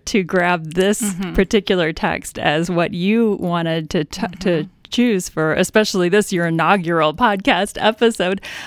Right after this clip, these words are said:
Speaker 1: Uh, do you wanna say something about why Jesus' teaching on this really resonates with you?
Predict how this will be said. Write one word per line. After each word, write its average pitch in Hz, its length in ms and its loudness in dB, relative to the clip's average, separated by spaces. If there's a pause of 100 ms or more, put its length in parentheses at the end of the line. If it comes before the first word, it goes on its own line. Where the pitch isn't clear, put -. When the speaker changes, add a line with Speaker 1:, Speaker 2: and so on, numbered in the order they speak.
Speaker 1:
Uh, 202 200 2
do 196 100 0
you 254 60 2
wanna 254 180 2
say 240 180 0
something 262 400 2
about 214 280 0
why 196 180 2
Jesus' 208 600 -2
teaching 214 440 -2
on 202 120 -2
this 214 200 -2
really 196 240 0
resonates 214 720 -2
with 220 220 0
you? 247 420 0